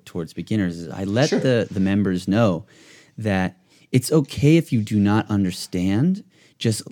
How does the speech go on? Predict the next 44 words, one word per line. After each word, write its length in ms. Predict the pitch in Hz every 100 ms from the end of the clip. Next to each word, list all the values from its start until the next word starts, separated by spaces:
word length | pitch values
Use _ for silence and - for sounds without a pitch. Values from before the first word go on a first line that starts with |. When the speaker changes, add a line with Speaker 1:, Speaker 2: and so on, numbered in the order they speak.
| - 104
Speaker 1:
be 180 | 151 104
exposed 880 | - - - 120 120 104 87 - -
to 100 | 85
this. 340 | - - - -
It's 160 | 98
good 360 | - 123 135 139
that 120 | 131
you're 120 | 107
being 320 | 90 104 104 -
exposed 840 | 95 - - 95 82 76 - -
because 400 | 98 - 101 92
the 100 | 95
more 440 | 95 104 131 156
you 240 | 147 127 120
engross 500 | 107 101 120 147 113
yourself, 400 | 95 90 82 85
as 140 | 82
you 80 | 80
say, 260 | - 64 -
the 80 |
more 240 | 85 95 120
you 140 | 131
expose 480 | 107 - 110 127 117
yourself 320 | 98 - 85
to 100 | -
this 140 | 76 -
stuff, 420 | - 117 190 - _ - - - -
uh, 240 | 104 98 92
the 100 | 101
more 220 | 110 117
you 160 | 110
will 180 | 107 101
understand 560 | 98 92 90 95 90 85
over 180 | 85 85
time. 460 | 82 - 87 82 80
And 100 | 80
I 40 |
think 160 | 98 120
that's 180 | 101 95
really, 400 | 92 104 98 85
really 400 | 87 92 85 76 -
good 220 | 90 82
advice 400 | 73 82 71 -
for, 500 | - 90 87 82